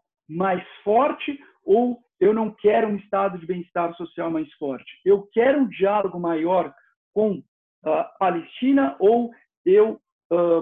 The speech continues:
busco ou eu pretendo uma autonomia maior em relação à Palestina? Enfim, essas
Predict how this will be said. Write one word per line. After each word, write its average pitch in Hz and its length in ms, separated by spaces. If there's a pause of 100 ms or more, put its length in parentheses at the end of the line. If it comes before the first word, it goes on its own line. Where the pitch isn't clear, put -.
busco 226 520
ou 202 240
eu 208 80
pretendo 208 440
uma 214 120
autonomia 196 580
maior 180 560 (300)
em 180 100
relação 185 480
à 180 40
Palestina? 180 560 (440)
Enfim, 254 500 (920)
essas 254 500